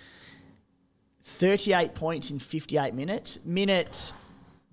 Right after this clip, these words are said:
below what owners would have wanted. Not substantially. I, I think owners were probably hoping for sixty-five minutes. Thirty-eight points an issue, and there's a recurring theme in a few of the stats I'm throwing out this week, and it probably does tie into what we just said, mate, about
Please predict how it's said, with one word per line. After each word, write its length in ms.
below 540
what 400
owners 300
would 100
have 120
wanted. 300
Not 160
substantially. 840
I, 180
I 40
think 200
owners 280
were 60
probably 300
hoping 340
for 100
sixty-five 720
minutes. 380
Thirty-eight 360
points 280
an 80
issue, 340
and 400
there's 180
a 200
recurring 500
theme 380
in 180
a 60
few 140
of 60
the 60
stats 320
I'm 100
throwing 240
out 100
this 160
week, 280
and 180
it 100
probably 220
does 180
tie 260
into 260
what 180
we 80
just 160
said, 180
mate, 200
about 260